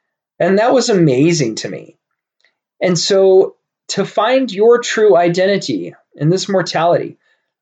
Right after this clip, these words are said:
to be at one with our Heavenly Father, and to see how Christ sees,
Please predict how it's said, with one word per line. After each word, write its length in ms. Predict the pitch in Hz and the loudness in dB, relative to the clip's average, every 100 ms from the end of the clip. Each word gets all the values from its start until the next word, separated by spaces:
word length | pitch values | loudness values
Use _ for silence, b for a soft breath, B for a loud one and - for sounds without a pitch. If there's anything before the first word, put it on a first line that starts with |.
| _ _ _ - | _ _ _ -2
to 100 | 160 | -2
be 200 | 202 247 | 0 0
at 160 | - | 0
one 640 | 156 180 208 117 95 95 - | 0 0 0 -2 -8 -16 -8
with 220 | - 160 | -2 0
our 80 | 190 | 0
Heavenly 320 | 170 175 170 | 0 0 -2
Father, 520 | 160 143 107 98 123 - _ _ _ _ _ - | 0 0 0 -2 -4 -12 _ _ _ _ _ -4
and 120 | 160 | 0
to 80 | 160 | 0
see 420 | 160 - 214 180 | -2 -6 -4 -2
how 260 | 147 175 175 | -2 0 -2
Christ 500 | 170 165 185 190 - | -2 -2 -2 -2 -8
sees, 760 | - 180 165 87 - - - | -8 -6 -6 -8 -10 -12 -12